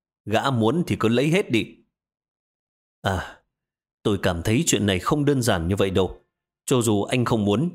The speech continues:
Chu Tử Cường cũng sẽ dùng danh nghĩa của anh để lấy tài sản. Đến lúc đó,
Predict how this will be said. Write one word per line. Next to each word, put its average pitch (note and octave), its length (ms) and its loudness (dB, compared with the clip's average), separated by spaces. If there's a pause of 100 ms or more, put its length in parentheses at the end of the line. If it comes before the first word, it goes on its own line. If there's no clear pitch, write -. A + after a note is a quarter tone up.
(160)
Chu F3 220 0
Tử G#2 220 0
Cường G2 260 0
cũng F#3 180 0
sẽ F3+ 120 2
dùng A2 220 0
danh A#2+ 180 0
nghĩa E3+ 160 2
của A2+ 140 0
anh G#2+ 180 0
để F#2 80 0
lấy G2+ 220 0
tài G#2 120 0
sản. D#2+ 360 -2 (520)
Đến A2 180 2
lúc E3+ 140 0
đó, G2 340 -2